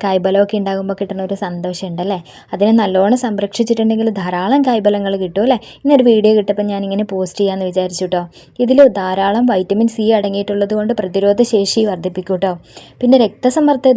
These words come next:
നിയന്ത്രണത്തിന് മത്തങ്ങയിൽ പൊട്ടാസ്യം ധാരാളം അടങ്ങിയിട്ടുള്ളത് കൊണ്ട് ഹൃദയാരോഗ്യത്തിനും രക്തസമ്മർദ്ദം കൃത്യമായി നിലനിർത്താനൊക്കെ സഹായിക്കുവേ. പ്രമേഹ രോഗികൾക്കില്ലേ, രക്തത്തിലെ പഞ്ചസാര കുറയ്ക്കാൻ സഹായിക്കുന്നു ട്ടോ. ത്വക്കിന് ബീറ്റാ കരോട്ടീൻ ഉള്ളതുകൊണ്ട് ചർമ്മത്തെ വർണ്ണമാക്കും ട്ടോ,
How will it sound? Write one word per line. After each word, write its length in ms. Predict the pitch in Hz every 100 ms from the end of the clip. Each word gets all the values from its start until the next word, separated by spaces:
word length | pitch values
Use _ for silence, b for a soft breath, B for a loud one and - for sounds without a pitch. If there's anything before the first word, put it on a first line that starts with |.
| 220
നിയന്ത്രണത്തിന് 640 | 208 208 214 208 226 254 208
മത്തങ്ങയിൽ 420 | - 190 202 226 233
പൊട്ടാസ്യം 380 | 180 196 190 233 190
ധാരാളം 400 | 185 185 208 247
അടങ്ങിയിട്ടുള്ളത് 500 | 220 208 220 208 202
കൊണ്ട് 140 | 208 220 208
ഹൃദയാരോഗ്യത്തിനും 760 | 180 220 233 208 202 220 277 B B B 208
രക്തസമ്മർദ്ദം 600 | - 208 240 220 220 240
കൃത്യമായി 480 | 214 - 277 294 226
നിലനിർത്താനൊക്കെ 680 | 208 196 196 202 214 196 254 247
സഹായിക്കുവേ. 500 | 190 180 180 196 277 311 B B 247
പ്രമേഹ 320 | 247 262 294 311
രോഗികൾക്കില്ലേ, 640 | 262 240 233 220 175 165 165 - -
രക്തത്തിലെ 420 | 226 220 214 240 247
പഞ്ചസാര 460 | 220 196 208 233 240 254
കുറയ്ക്കാൻ 300 | 208 190 196 196
സഹായിക്കുന്നു 440 | 190 190 185 185 190
ട്ടോ. 80 | 185 170 -
ത്വക്കിന് 300 | 180 - 226 233
ബീറ്റാ 220 | 190 190 185
കരോട്ടീൻ 340 | 214 214 262 254
ഉള്ളതുകൊണ്ട് 400 | 220 226 233 311 B B B -
ചർമ്മത്തെ 460 | 196 202 208 330 440 - - 214
വർണ്ണമാക്കും 560 | 202 208 226 214 196
ട്ടോ, 80 | 180